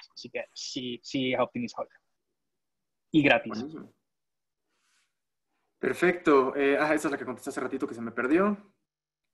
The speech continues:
Speaker 2: Si tengo Mercado Shops, ¿puedo tener o conectarlo con Wix?
Speaker 1: Siempre y cuando tengamos un api. Si tenemos un código api, lo podemos sincronizar. No es una función que viene pre-, eh, pre-,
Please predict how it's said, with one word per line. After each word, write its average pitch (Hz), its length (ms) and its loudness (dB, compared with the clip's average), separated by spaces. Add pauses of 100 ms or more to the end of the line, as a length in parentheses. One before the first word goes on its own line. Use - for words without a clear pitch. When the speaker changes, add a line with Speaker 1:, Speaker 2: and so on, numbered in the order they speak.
(320)
Speaker 2:
Si - 180 -2
tengo 214 240 6
Mercado 170 300 4
Shops, 196 280 0 (120)
¿puedo 202 260 6
tener 170 540 -2
o - 160 -2
conectarlo 165 520 0
con 127 220 -6
Wix? - 560 -4 (1300)
Speaker 1:
Siempre 165 300 0
y - 20 4
cuando 214 220 6
tengamos 143 360 2
un 135 140 0
api. 113 260 -2 (500)
Si - 120 -20
tenemos 131 320 -4
un 151 80 -4
código 135 400 4
api, 165 200 2
lo 185 140 2
podemos 131 300 -2
sincronizar. 123 640 -6
No 135 280 2
es 147 80 -2
una 147 220 0
función 143 400 -4
que 147 100 0
viene 135 300 0
pre-, 131 260 2
eh, 120 180 2
pre-, 123 380 0